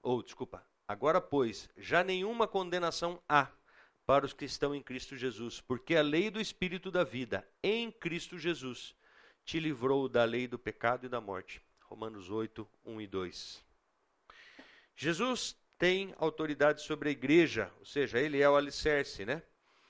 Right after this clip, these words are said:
Efésios dois, vinte a vinte e dois diz assim, "Edificado sobre o fundamento dos apóstolos e profetas, sendo ele mesmo, Cristo Jesus,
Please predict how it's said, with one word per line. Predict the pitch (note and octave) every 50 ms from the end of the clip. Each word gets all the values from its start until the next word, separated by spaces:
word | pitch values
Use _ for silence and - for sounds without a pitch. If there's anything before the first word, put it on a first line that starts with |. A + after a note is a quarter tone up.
| _ _ _ _ -
Efésios | - B2+ - E3+ F3 F3+ D#3+ E3 E3 C#3
dois, | A2 A#2+ D#3+ F#3 F#3+ F3 C#3 A2+ -
vinte | - - - C#3+ F3 F3 -
a | D#3
vinte | D3 D3+ -
e | C#3 B2+
dois | B2+ D3+ E3+ D#3+ C3+ -
diz | B2 C3 B2+
assim, | C#3+ C#3 - - D3+ D3 B2 G2 -
"Edificado | - A2+ C3 D3 E3+ - G3+ F#3+ - G3 G3+ A3+ A3+ A#3
sobre | A3 - - G#3 F#3 G3
o |
fundamento | F#3+ - - G3 G3 F3+ E3+ E3+ E3+ G3 G#3 - A3
dos | G3 F#3 F3+ F3
apóstolos | G3 F#3+ F#3+ - F#3 F#3+ G3+ F#3 - - F#3+ F#3 D#3
e | F3+
profetas, | F3+ - F#3+ F3+ - - D3+ C#3 C3+ - - D#3 - - - - - _ _ - - - - _
sendo | - - F3+ G#3 G#3+ G#3+ G#3
ele | G3+ G#3+ A3+ A3+ A3+
mesmo, | F#3+ E3+ E3+ F3+ F3 D#3+ C#3 C#3+ D#3
Cristo | - - F#3 G3 A3+ - - G#3+
Jesus, | F3 D3 D#3 C#3+ C3 F3 G#3 F#3+ - -